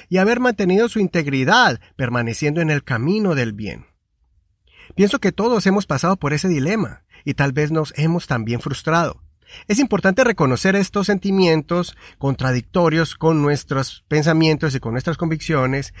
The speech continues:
esa lucha en nuestra mente, y pienso que es necesario procesarlos y buscar una respuesta, porque si no se hace, quedaremos fru-, con la frustración y aún nuestros hijos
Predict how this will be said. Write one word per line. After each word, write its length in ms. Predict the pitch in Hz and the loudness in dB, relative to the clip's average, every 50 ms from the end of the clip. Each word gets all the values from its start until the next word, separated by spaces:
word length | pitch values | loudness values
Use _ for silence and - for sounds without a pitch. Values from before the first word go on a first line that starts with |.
| - - - | -18 -10 -4
esa 240 | 170 190 - 208 190 | -2 0 0 2 2
lucha 480 | 170 156 160 175 196 190 - - 180 | 4 4 4 4 4 4 2 2 2
en 60 | 156 151 | 2 2
nuestra 340 | 143 131 - - 131 120 | 0 -2 -2 -4 -2 -2
mente, 560 | 113 117 135 151 147 135 - - 139 139 131 - _ - - - - - | 0 0 0 0 0 -2 -2 -4 -6 -6 -6 -10 _ -20 -20 -20 -8 -6
y 80 | - 180 | -4 0
pienso 260 | - 247 240 240 254 | 0 2 2 2 0
que 140 | - 208 202 | 2 2 2
es 60 | 202 | 2
necesario 500 | 240 220 - 175 - - 180 190 214 196 | 2 2 2 0 2 2 2 2 2 0
procesarlos 1300 | - 220 214 208 202 180 - - 160 143 131 - - 175 185 196 175 127 127 123 123 143 196 190 - - - | 0 0 2 2 2 0 0 -2 -4 -4 -4 -4 -2 0 0 0 0 0 -2 -2 0 -2 -2 -4 -8 -10 -2
y 80 | - 185 | 0 2
buscar 380 | 190 190 175 - - 202 214 240 | 2 2 0 0 0 0 2 2
una 180 | 247 247 247 | 2 2 2
respuesta, 600 | 208 165 131 - - 180 170 - - 226 233 233 - - - _ | 2 0 -2 -2 -2 -4 -4 -2 -2 -2 -2 -2 -4 -10 -12 _
porque 300 | - 180 170 - - 143 | 0 0 0 2 -2 -4
si 240 | 123 - - 113 110 | -4 -4 -6 -6 -6
no 240 | 113 113 160 240 269 | -4 0 0 0 0
se 180 | - 233 202 | 0 0 0
hace, 460 | 160 147 143 139 131 - 190 220 262 254 - _ - - _ _ _ _ | 2 2 2 0 -2 -2 -2 -2 -2 -2 -6 _ -20 -20 _ _ _ _
quedaremos 440 | - 135 117 117 147 202 262 180 - | -6 -4 -2 0 0 2 0 0 0
fru-, 220 | 214 190 185 165 | 0 -2 -2 -2
con 140 | - - 156 | 0 2 2
la 80 | 156 143 | 2 2
frustración 600 | - 196 196 - 226 226 196 - 175 175 190 185 | 0 -4 -4 -2 -2 -2 0 2 2 2 2 0
y 120 | 170 165 160 | 0 0 2
aún 180 | - 165 175 | 2 4 2
nuestros 460 | 196 202 - - - 156 131 - - 202 | 2 0 0 -2 -6 -6 -6 -6 -4 -4
hijos 440 | 240 233 156 131 160 175 175 - | -2 -2 -2 0 -2 -2 -4 -6